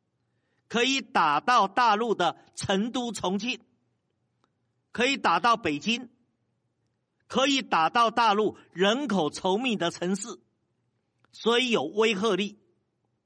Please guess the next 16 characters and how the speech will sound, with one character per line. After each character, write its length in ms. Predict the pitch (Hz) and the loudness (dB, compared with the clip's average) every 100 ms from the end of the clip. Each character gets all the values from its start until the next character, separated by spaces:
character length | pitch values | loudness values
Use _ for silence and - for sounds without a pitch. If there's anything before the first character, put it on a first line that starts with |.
| _ _ _ _ _ _ _ | _ _ _ _ _ _ _
这 160 | - 262 | -2 0
个 160 | 220 | 0
不 240 | - 196 233 | 0 0 0
是 200 | 269 220 | 0 -4
陈 220 | - 208 | -2 -2
永 220 | 233 170 | 0 -2
福 320 | - 151 180 - _ - | -2 -4 -4 -8 _ -4
这 120 | 247 | -2
样 200 | 226 190 | 0 0
的 120 | 175 | 0
垃 240 | 196 208 | 2 2
圾 220 | 208 208 175 | 0 -6 -4
讲 200 | 170 127 | -4 -4
的 80 | 143 | -2
话 260 | 185 156 | 0 2
哦， 220 | 143 143 | 0 -4